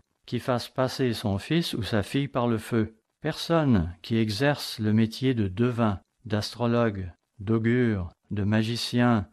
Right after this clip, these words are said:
d'enchanteur, personne qui consulte ceux qui évoquent les esprits ou disent la bonne aventure, personne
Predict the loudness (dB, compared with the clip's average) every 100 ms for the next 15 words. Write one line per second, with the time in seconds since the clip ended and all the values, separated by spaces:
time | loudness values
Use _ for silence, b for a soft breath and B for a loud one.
0 | _ -4 -2 -2 -4 0 2 2 0 -6
1 | _ _ -2 -2 0 2 4 6 4 2
2 | 0 2 2 2 2 0 -2 -4 0 0
3 | 0 -10 _ -2 2 2 2 0 0 0
4 | 2 0 -2 -6 -4 -4 -4 -10 _ -4
5 | 0 0 0 0 2 2 4 2 0 -2
6 | -2 -4 -10 _ -8 -8 -4 0 2 4
7 | 2